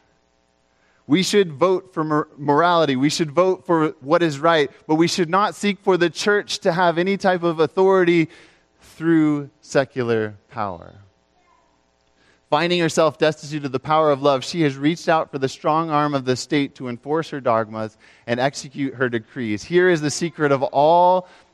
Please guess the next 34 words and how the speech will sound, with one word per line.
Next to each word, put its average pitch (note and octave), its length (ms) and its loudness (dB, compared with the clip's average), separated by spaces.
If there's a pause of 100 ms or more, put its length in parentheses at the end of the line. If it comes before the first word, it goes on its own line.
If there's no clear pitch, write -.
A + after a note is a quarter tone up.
(120)
religious D3+ 580 2
laws C3+ 460 2
that C#3 140 0
have C#3 220 0 (120)
ever F#3 420 2
been D#3+ 200 2
enacted D3 500 -2
and B2+ 100 -2
the C3 60 -6
secret D3+ 380 -10
of C3 100 -4
all E3+ 380 2
persecution C3+ 840 -6 (360)
from C3 100 -6
the B2 80 0
days C#3 300 2
of C#3 80 2
Abel A#2 540 0 (280)
to A#2+ 160 -6
our A2 140 2
own G#2 260 -8
time. F#2+ 300 -8
Simply C3 380 -10
this, A2+ 540 -6 (800)
a A2 60 0
lack B2+ 480 0 (840)
of A2 120 -12
the A#2 80 -4
love B2+ 180 0
of A2+ 140 -6
God A2+ 440 -2
within G2+ 240 -14
the F#2+ 100 -16
church. - 680 -18